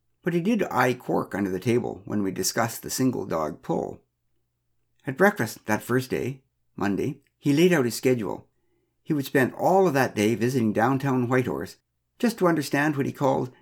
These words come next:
the exciting ambience. And Tuesday morning, he'd drive his rented vehicle to Faro and spend Tuesday and Wednesday nights there. On Thursday, he'd come back to Whitehorse and stay with us for the weekend while he experienced Rendezvous to its fullest.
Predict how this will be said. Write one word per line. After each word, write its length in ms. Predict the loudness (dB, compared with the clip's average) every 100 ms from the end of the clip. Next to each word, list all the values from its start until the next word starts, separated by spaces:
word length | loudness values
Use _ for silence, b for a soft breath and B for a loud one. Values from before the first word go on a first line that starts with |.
| b
the 100 | 2
exciting 460 | 2 2 -2 0 2
ambience. 640 | 4 2 2 -2 -6 -12 -16 _ _ _ _ _ _ -10
And 120 | -2
Tuesday 260 | 0 2
morning, 320 | 0 0 -2 -4
he'd 160 | -4
drive 260 | 0 0 0
his 160 | 0
rented 260 | 0 -2 -2
vehicle 380 | 0 0 -2 -6
to 80 | -4
Faro 480 | -2 -2 -2 -6 -14
and 80 | -10
spend 280 | -6 -6 -2
Tuesday 360 | 0 0 -2
and 100 | -2
Wednesday 300 | -2 -2 -2
nights 280 | -2 -4 -6
there. 360 | -6 -6 -8 _ _ _ _ _ _ -6
On 120 | -2
Thursday, 320 | 2 2 2
he'd 180 | -4 0
come 140 | 0
back 180 | 2 0
to 80 | 0
Whitehorse 480 | 0 0 -2 -6 -10 _ _ _ -10
and 80 |
stay 200 | 2 4
with 160 | 4 4
us 140 | -2
for 100 | -4
the 120 | -2 0
weekend 460 | 0 -2 -6 -8 _ _ _ _
while 100 | 0
he 80 | 0
experienced 540 | 0 0 2 2 0 -6
Rendezvous 680 | -4 2 2 2 2 0 0
to 160 | 0
its 100 | -2
fullest. 460 | -4 -8 -8 -12